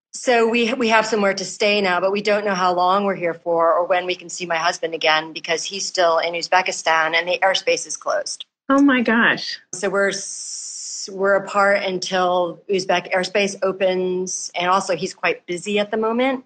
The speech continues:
Speaker 1: So
Speaker 2: Your life, I mean, your whole life sounds like a movie. I'm glad you keep writing. I can't wait for the next. So you must be working on something else, right?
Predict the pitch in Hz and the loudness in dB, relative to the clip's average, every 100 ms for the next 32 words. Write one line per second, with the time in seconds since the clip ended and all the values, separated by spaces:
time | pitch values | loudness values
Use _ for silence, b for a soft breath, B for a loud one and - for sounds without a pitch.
0 | _ - - 165 165 156 151 _ _ 226 | _ -10 -4 0 0 0 -4 _ _ 0
1 | 311 254 247 339 208 - - - 214 226 | 2 2 2 2 0 -6 -4 0 0 0
2 | 226 220 196 220 247 302 254 240 440 - | 0 -2 0 0 0 0 2 2 0 0
3 | 254 185 196 175 170 - - 190 196 240 | 0 0 0 -2 -2 -4 -4 -2 0 0
4 | 247 180 190 190 208 247 240 220 - 208 | 0 0 0 0 0 0 -2 -4 -2 -4
5 | - 185 226 226 175 170 180 - 214 202 | -2 0 0 0 0 -2 -2 -2 -2 0
6 | 202 196 214 190 185 214 - 262 226 226 | -2 -2 -2 0 0 -2 0 0 2 2
7 | 269 277 240 220 214 190 180 180 180 185 | 0 0 0 0 2 2 2 2 -2 -2
8 | 180 165 156 - - 185 175 240 | -2 -2 -4 -6 -6 0 0 0